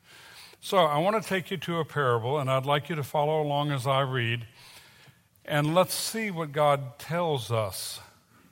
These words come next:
about heaven and hell. I'm reading from Luke, the sixteenth chapter, beginning with the nineteenth verse. Listen very carefully.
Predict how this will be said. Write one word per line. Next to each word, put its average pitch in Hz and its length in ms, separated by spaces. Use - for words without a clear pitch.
about 120 320
heaven 117 280
and 107 180
hell. 107 280
I'm 135 240
reading 170 300
from 135 240
Luke, 160 320
the 143 100
sixteenth 170 800
chapter, 131 640
beginning 156 420
with 139 180
the 143 60
nineteenth 139 640
verse. 120 480
Listen 143 460
very 151 360
carefully. 120 680